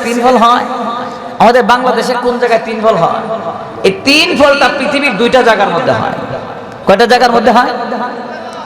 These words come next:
পৃথিবীর দুইটা জায়গার মধ্যে তিন ফল হয়। একটা জায়গার নাম হলো ফিলিস্তিন, আর একটা জায়গার নাম হলো সিরিয়া। এই দুটো জায়গার মধ্যে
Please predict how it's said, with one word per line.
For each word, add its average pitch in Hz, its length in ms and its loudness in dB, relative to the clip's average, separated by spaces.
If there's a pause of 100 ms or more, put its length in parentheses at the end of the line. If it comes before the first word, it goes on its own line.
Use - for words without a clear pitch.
(680)
পৃথিবীর 359 420 4 (120)
দুইটা 339 260 6 (100)
জায়গার 320 320 4
মধ্যে 320 200 2 (120)
তিন 330 220 -2
ফল 330 220 4
হয়। 220 220 4 (100)
একটা - 300 0
জায়গার 320 320 2
নাম 339 160 2
হলো 320 220 6
ফিলিস্তিন, 320 520 0 (120)
আর 294 140 4
একটা 320 220 0
জায়গার 294 320 0
নাম 311 120 2
হলো 294 260 4
সিরিয়া। 220 300 0 (4000)
এই 381 80 2 (140)
দুটো 403 220 2 (120)
জায়গার 370 300 2
মধ্যে 370 260 -2